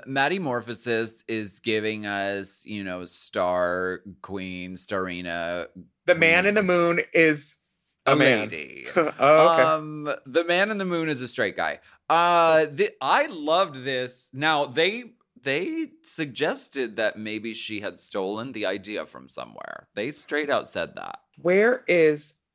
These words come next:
Speaker 2: the accessory? Where is the, the statement ring, the statement earring, the necklace, the brooch? There's clearly room for a brooch.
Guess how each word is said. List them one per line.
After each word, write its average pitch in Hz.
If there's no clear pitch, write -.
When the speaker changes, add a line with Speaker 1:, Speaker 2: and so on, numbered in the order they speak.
Speaker 2:
the 135
accessory? 180
Where 151
is 123
the, 127
the 135
statement 160
ring, 170
the 139
statement -
earring, 180
the 131
necklace, 160
the 139
brooch? 139
There's 143
clearly 170
room 160
for 147
a 139
brooch. -